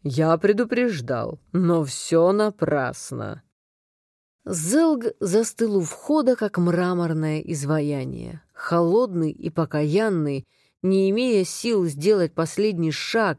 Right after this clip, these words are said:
который отнимет у него любимого, ненаглядного, мудрого, героического, веселого, остроумного, доброго, бескорыстного. «Гони монету!» — рявкнул Изандав.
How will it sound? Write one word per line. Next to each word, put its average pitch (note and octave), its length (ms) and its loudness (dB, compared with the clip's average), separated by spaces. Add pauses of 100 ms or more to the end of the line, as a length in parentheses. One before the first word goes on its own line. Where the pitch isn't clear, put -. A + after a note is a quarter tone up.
который F3+ 500 0
отнимет G3+ 500 -2
у G#3 40 2
него G3+ 260 0
любимого, G3 720 -4
ненаглядного, F#3+ 1160 0
мудрого, E3+ 720 0 (140)
героического, G3 1000 -2
веселого, F3+ 880 0
остроумного, F#3 920 0
доброго, D#3+ 600 2
бескорыстного. G#3+ 920 -2 (880)
«Гони C#4 600 0
монету!» — C4+ 880 0 (320)
рявкнул E3+ 640 2
Изандав. E3+ 520 0